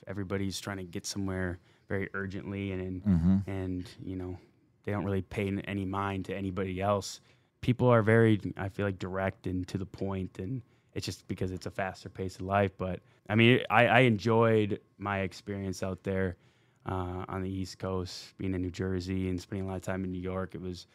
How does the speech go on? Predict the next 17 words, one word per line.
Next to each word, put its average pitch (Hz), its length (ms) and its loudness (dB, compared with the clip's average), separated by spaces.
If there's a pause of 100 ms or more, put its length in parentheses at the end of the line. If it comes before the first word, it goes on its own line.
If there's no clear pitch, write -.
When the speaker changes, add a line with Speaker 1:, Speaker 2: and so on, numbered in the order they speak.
(140)
Speaker 1:
there's 123 160 0
so 135 100 2
much 120 260 2
to 101 60 -14
do, 104 220 -2
so 101 80 -10
much 98 200 -6
to 95 60 -10
see, 98 420 -6
and, 90 200 -6 (400)
uh, 95 220 -2
there's 98 140 0
a 101 40 2
lot 104 180 8
of 98 60 0
different, 95 560 -2
um, 92 480 -6